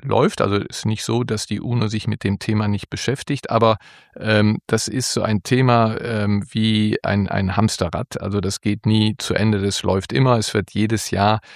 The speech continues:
wird vom Präsidenten oder der Präsidentin der Generalversammlung wird, wird ein oder zwei Facilitatoren ernannt. Ich glaube, es hat auch mal einen Österreicher gegeben. Und, ähm, die sollen dann, ähm,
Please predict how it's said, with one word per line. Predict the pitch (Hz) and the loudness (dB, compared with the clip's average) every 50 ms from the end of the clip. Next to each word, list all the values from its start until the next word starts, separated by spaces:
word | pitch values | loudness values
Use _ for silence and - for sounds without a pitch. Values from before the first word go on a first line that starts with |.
| - - _ - | -20 -20 _ -6
wird | - 107 101 - - | -4 -4 -4 -4 -4
vom | - - 107 101 98 104 101 - - | -2 0 0 0 0 0 -2 -4 -4
Präsidenten | - - 104 95 104 92 101 113 117 107 - 110 107 | -2 -2 0 0 2 2 4 4 2 2 2 2 2
oder | 104 101 98 | 2 2 0
der | 95 95 | -2 -2
Präsidentin | - - - 95 95 85 92 101 110 - 107 101 | -2 -2 -2 -2 0 0 0 0 0 2 2 2
der | 98 101 | 2 2
Generalversammlung | 95 98 98 95 92 95 107 107 - 110 101 101 104 101 104 101 98 87 | 2 2 2 2 0 0 -2 -2 -2 0 0 2 2 2 2 2 0 -2
wird, | 87 87 - - - | -4 -4 -6 -8 -8
wird | - 95 87 - - - | -6 -6 -6 -6 -6 -4
ein | 95 101 104 107 107 | 0 2 2 2 2
oder | 101 95 92 92 | 2 0 -2 -2
zwei | - - - 90 95 98 98 | -4 -4 -2 0 0 0 0
Facilitatoren | - - 92 - - 98 90 101 95 - - - 87 - - 151 160 160 143 | -2 -2 -4 -2 -2 -4 -4 -4 -4 -2 -2 -4 -2 0 2 4 4 4 4
ernannt. | 127 120 120 117 117 120 117 113 | 4 2 2 4 4 2 2 0
Ich | 104 98 | -4 -6
glaube, | - - - 101 | -6 -6 -6 -4
es | - - | -6 -6
hat | - - | -6 -6
auch | 95 98 | -4 -2
mal | 95 92 90 98 | -2 -2 -2 -2
einen | 98 - | -2 -2
Österreicher | - 180 - - 135 131 117 113 - 110 | -2 -2 0 0 0 -2 0 0 0 -2
gegeben. | 104 101 101 101 107 104 104 104 98 - - - - - - - - _ _ - | -2 -2 -2 0 2 2 2 2 0 -2 -8 -18 -20 -20 -20 -20 -20 _ _ 0
Und, | - 120 120 117 117 113 104 - - | 4 4 6 6 6 4 2 4 4
ähm, | 117 107 104 107 98 - 120 - | 4 6 6 4 0 -4 -6 -4
die | - 120 123 | -4 -2 -2
sollen | 110 107 113 110 113 113 117 120 120 113 | 0 2 4 4 6 6 6 6 6 4
dann, | 104 107 107 107 110 110 107 - | 4 4 4 4 4 4 2 0
ähm, | - - - 101 104 104 104 98 92 | -2 -6 -4 -2 2 2 2 2 2